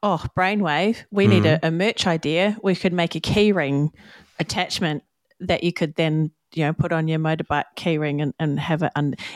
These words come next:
Speaker 1: anyway, I'll, um,
Speaker 2: That's, that's a,
Speaker 1: refine that idea.
Speaker 2: that's a big ass key ring. Yeah. Well, let's, let's put a pin in that for now.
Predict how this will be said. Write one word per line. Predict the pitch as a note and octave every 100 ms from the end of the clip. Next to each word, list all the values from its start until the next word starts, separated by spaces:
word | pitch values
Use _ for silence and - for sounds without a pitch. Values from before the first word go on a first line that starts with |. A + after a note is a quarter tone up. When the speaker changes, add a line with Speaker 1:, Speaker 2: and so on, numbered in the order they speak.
| -
Speaker 1:
anyway, | E3 D3 C3+ D3+ -
I'll, | D3 D3+ D3
um, | C#3+
Speaker 2:
That's, | C3+
that's | G#2 D3
a, | D3
Speaker 1:
refine | D#3 D3
that | D3+ D3+
idea. | C#3+ - C#3+ D#3 - -
Speaker 2:
that's | B2+ B3
a | -
big | G#2+
ass | G2+ G2+
key | - G#2 F#2+
ring. | F#2 F2 -
Yeah. | C3 G2+ F#2+ F2+ -
Well, | B2+ C3
let's, | G#2
let's | D3+ A2+
put | - A#2
a |
pin | - G2+
in | F#2
that | F2+ F#2+
for | -
now. | F2